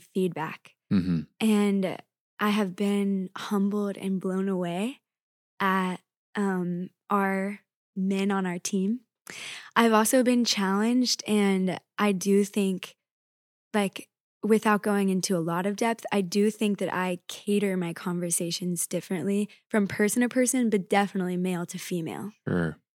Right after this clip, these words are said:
Speaker 1: And that does feel unfair sometimes.
Speaker 2: Mm.
Speaker 1: And I have taken note of that. Or, like, when we are in, um, but hey, to come back to that, I, at the end of the day, I don't have to worry about being fair all the time.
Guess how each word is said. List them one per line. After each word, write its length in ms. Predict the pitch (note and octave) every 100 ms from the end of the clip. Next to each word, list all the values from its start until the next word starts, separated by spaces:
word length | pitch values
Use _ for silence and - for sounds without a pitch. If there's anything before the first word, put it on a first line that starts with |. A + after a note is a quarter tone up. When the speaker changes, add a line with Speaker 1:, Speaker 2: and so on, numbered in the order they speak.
| -
Speaker 1:
And 180 | A#3 A3
that 200 | A3 A3
does 240 | G#3 G#3 G#3
feel 200 | G3 F#3
unfair 400 | F#3 F3 - F#3
sometimes. 760 | - F3 - - G3 - - - _ _ _ -
Speaker 2:
Mm. 140 | G#2
Speaker 1:
And 100 | A3
I 60 | G#3+
have 240 | G3+ G#3
taken 260 | A3+ G3 F#3
note 160 | E3+
of 60 | B2+
that. 200 | C#3+ - - _ _ _ _ _ _ _ _ -
Or, 240 | C4 C4
like, 240 | B3 A3+ A3
when 200 | A3+ G#3+
we 300 | A3 A3+ A#3
are 480 | - G#3 G3+ F#3+ -
in, 640 | G#3 G3+ G3 F#3 F#3 F3+ F3+ -
um, 600 | G3 G3 F#3 F3+ F#3 - _
but 240 | - C4+ -
hey, 260 | G3+ G#3 E3+ - _ -
to 120 | A#3
come 220 | G3 G#3
back 200 | F#3+ F3 -
to 80 |
that, 280 | A#3+ A#3+ A#3+ - -
I, 320 | G#3 G#3 F#3+ - _ _ _
at 100 | A3
the 80 | A3
end 120 | G#3+
of 60 | A3
the 60 | G3+
day, 380 | G3 G3 G3+ -
I 120 | G3+
don't 320 | F#3+ F#3+ -
have 320 | - F3 F#3 -
to 140 | G3
worry 280 | F3+ F#3 F3+
about 280 | F3 D3 -
being 340 | F#3 F3 F3
fair 420 | - - F3 E3+
all 160 | D#3+ E3
the 100 | F3
time. 520 | - F3+ F#3 F#3+ G3